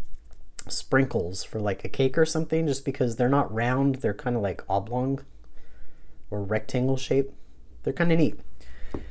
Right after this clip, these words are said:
So, from all the videos I've watched, the first thing that I'm gonna do is apply some of this Mod Podge, sprinkle on my glitter,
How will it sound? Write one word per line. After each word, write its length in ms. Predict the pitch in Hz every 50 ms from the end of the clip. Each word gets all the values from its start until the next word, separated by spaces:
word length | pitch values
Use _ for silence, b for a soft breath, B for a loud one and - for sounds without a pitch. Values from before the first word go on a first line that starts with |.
| B B
So, 540 | B - - - 208 185 131 123 135 160 - B B B B B B B - - B B B B B B B B B B B B - - - -
from 300 | - - 151 143 143 143
all 100 | 156 180
the 100 | 196 202
videos 440 | 190 196 190 190 190 185 185 185
I've 180 | 190 190 190 160
watched, 420 | 131 120 120 117 123 - - -
the 60 | - 131
first 300 | - - 151 147 - -
thing 160 | 165 156 160
that 120 | 160 151
I'm 120 | 151 147 151
gonna 120 | 143 143
do 200 | 135 143 143 139
is 100 | 135 123
apply 540 | 120 - - - 151 143 143 139 139 139 139
some 260 | 139 - - 156 147
of 80 | 143 131
this 320 | 135 120 120 - - -
Mod 380 | 117 127 135 147 156 156 156 147
Podge, 580 | - - 165 160 156 151 151 151 151 151 - b b b b b b b b b b b b b - - - - - -
sprinkle 540 | - - - - - - 190 208 202 202 196
on 120 | 180 175 175
my 140 | 170 156
glitter, 560 | 147 139 135 135 139 139 135 135 135 139 139